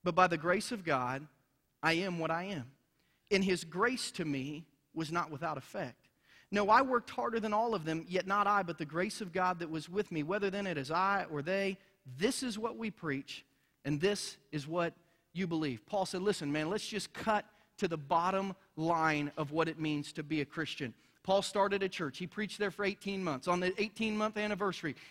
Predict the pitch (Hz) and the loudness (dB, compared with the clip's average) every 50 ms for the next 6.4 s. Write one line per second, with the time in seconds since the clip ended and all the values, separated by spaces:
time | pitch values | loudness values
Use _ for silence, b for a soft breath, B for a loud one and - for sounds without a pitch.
0 | B B 190 190 - - 202 190 170 190 185 - - 185 160 139 135 139 147 156 | B B -4 -4 0 2 0 2 2 0 -2 2 2 4 4 6 4 4 2 0
1 | 165 165 - 190 202 196 - 220 214 202 202 202 - - 208 202 196 208 196 - | -2 0 2 2 2 2 0 0 0 0 0 -2 0 0 2 2 2 0 -2 -6
2 | 196 175 - 202 202 185 170 - - 175 151 B B B B B - 196 214 226 | -8 -6 0 4 4 4 2 2 -2 -4 -4 B B B B B 4 6 6 6
3 | 220 247 220 247 254 240 - - 226 226 214 214 - - 233 226 208 208 190 220 | 4 4 4 4 4 4 4 2 2 2 2 0 0 2 2 2 2 0 0 0
4 | 214 208 208 208 208 208 208 208 - - 208 185 170 156 - - 185 175 185 190 | 0 2 2 2 0 0 0 -2 -2 0 2 2 2 2 0 -4 -4 -2 0 2
5 | 208 226 220 - 226 220 226 214 214 208 196 185 175 - - 185 175 185 214 202 | 2 2 2 0 -2 0 2 4 4 4 4 2 -2 -4 -6 -6 -4 -2 -2 -2
6 | 208 214 208 180 202 190 180 165 | 0 -2 -2 2 4 4 4 2